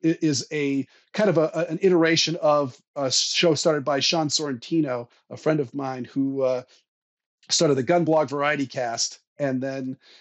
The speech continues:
he decided that he didn't wanna do it anymore. And so I, so you can still, if you go, if you search a Sword Caliber's podcast, you can actually listen to the back catalog of Gun Blog Variety Cast on that. Uh, but so, yeah,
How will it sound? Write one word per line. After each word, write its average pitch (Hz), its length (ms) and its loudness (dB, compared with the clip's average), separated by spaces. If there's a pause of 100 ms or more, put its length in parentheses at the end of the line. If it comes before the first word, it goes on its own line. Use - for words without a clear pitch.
(160)
he 170 160 2
decided 143 500 2
that 143 220 -2
he 156 160 -6
didn't 147 160 -4
wanna 143 180 0
do 202 200 4
it 196 60 4
anymore. 190 520 2
And 185 160 -2
so 139 540 0
I, 135 420 -2 (340)
so - 200 -2
you 160 60 4
can 147 120 -2
still, 175 300 4
if 151 120 -2
you 156 140 -2
go, 160 260 2
if 143 140 -8
you 147 60 -8
search 160 320 0
a 127 40 -4
Sword 156 240 2
Caliber's 156 360 0
podcast, 143 580 -2
you 139 100 0
can 147 120 -2
actually 143 240 -4
listen 143 240 -4
to 135 40 -10
the 127 80 -10
back 139 280 0
catalog 127 680 -4
of 127 200 -6
Gun 135 180 -4
Blog 127 240 -4
Variety 123 300 -4
Cast 120 440 -6 (240)
on 123 300 0
that. 113 320 -12 (560)
Uh, 127 340 0 (120)
but 135 140 2
so, 180 180 2
yeah, 226 200 0